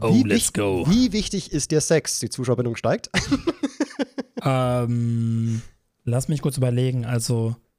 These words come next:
Speaker 1: ah.
Speaker 2: Also ich persönlich, ähm, hatte schon mal eine Beziehung, wo, äh, wo sehr wenig Sex drin vorkam, so.
Speaker 1: Ja.
Speaker 2: Und ich fand das okay.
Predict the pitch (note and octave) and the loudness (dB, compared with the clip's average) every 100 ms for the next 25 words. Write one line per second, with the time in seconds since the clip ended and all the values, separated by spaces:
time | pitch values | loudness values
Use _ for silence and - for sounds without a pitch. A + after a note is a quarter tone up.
0 | _ _ - - D#3 F#3 G3+ G#3 G#3+ G#3+ | _ _ -10 -4 0 0 0 0 0 -2
1 | A#3 - _ _ - - - - C3 F3 | -4 -10 _ _ -20 -16 -10 -8 -4 -4
2 | A#3 F3 G#3 D#3 F#3 - - - C#3 C3+ | -2 0 2 2 0 -4 -18 -4 0 0
3 | B2+ C3 B2+ - C3 F3 - G3 F#3+ F3+ | 0 -4 -10 -6 -4 -4 -8 -6 -8 -8
4 | - - F3+ F#3 F#3+ _ _ _ _ - | -10 -8 -6 -6 -8 _ _ _ _ -16
5 | B2 C3+ C#3 C3 B2+ C3+ B2 A#2+ A#2+ A#2 | -4 0 2 2 2 0 0 2 4 2
6 | A#2 - - - - A#2 A2+ A2 G#2+ C#3 | -2 -6 -20 -20 -10 -6 -2 -2 -2 -2
7 | F#3 - D#3+ D3+ - - - _ _ _ | -4 -8 -6 -6 -6 -12 -14 _ _ _
8 | - C#3+ C3+ - D3+ - D#3+ E3+ F#3 D3+ | -10 -10 -6 -4 -4 -2 -4 -4 -10 -8
9 | F3 G#3 - _ _ - C3 B2 B2+ D#3 | -6 -6 -10 _ _ -2 0 0 0 0
10 | D3 E3 D3 - C3 - A2+ G2+ | 0 0 -4 -6 -10 -8 -8 -8